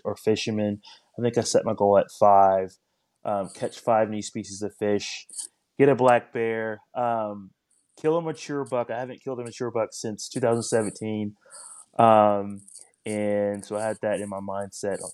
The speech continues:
every year. Obviously, who doesn't wanna kill a mature buck? Um, and then, of course, uh, my oldest is seven, and, um, I got him a twenty-two for his, uh,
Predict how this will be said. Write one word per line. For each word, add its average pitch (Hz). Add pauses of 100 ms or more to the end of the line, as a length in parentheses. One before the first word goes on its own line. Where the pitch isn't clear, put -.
(140)
every 160
year. 117
Obviously, 110
who 123
doesn't 117
wanna 107
kill 107
a 101
mature 101
buck? 98 (500)
Um, 101 (800)
and 127
then, 127
of -
course, 123
uh, 107
my 110
oldest 107
is 101
seven, 107 (500)
and, 104
um, 101
I 107
got 117
him 113
a 104
twenty-two 110
for 98
his, 95
uh, 92